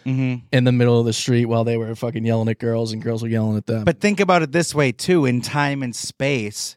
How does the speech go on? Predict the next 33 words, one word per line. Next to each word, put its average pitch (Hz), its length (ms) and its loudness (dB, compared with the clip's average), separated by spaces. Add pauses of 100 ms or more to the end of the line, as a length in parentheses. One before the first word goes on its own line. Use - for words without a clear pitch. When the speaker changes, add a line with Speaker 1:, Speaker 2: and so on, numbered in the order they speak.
Speaker 1:
this 135 160 -4
probably 160 280 4
just 139 180 -4
felt 151 140 2
like 143 160 0
another 135 380 2
night 120 360 0
in 117 140 -4
his 104 200 -4
life. 113 600 -6
Speaker 2:
Yeah. 143 200 0
Speaker 1:
Like, 156 140 2
why 147 200 4
wasn't 143 420 2
he 139 100 0
shot 143 400 0
the 143 80 -4
night 143 260 -2
before? 143 580 -2
Speaker 2:
Oh, 190 140 2
yeah. 120 260 0 (100)
Speaker 1:
He 151 180 -2
has 156 180 2
no 147 240 4
reason 135 640 0
for 131 180 -2
that 123 200 2
specific 113 460 0
moment 117 500 2
to 107 80 -10
be 95 140 -8
scared. 98 680 -6
Speaker 2:
Mm-hmm. 135 440 -4